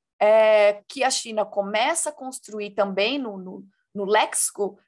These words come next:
ah, de relações internacionais, e tem textos,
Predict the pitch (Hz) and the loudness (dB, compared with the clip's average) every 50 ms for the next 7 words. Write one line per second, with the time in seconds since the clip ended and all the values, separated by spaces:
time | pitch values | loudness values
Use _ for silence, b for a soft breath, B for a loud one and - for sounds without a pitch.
0 | b _ _ - 185 190 185 185 185 190 185 180 196 208 233 220 208 208 202 - | b _ _ 4 6 6 6 6 4 2 -2 -6 -8 -6 -4 -2 -2 -2 -2 -4
1 | 247 247 262 254 254 208 190 196 196 196 - - 185 214 247 269 269 247 226 214 | -6 -6 -6 -8 -10 -10 -8 -8 -6 -6 -4 -2 2 4 4 6 6 4 4 2
2 | 202 185 190 - 196 190 196 - 226 220 240 247 240 - - - 190 190 - | 0 -2 -8 -12 -14 -16 -4 0 2 2 2 2 0 -4 -8 -10 -12 -14 -14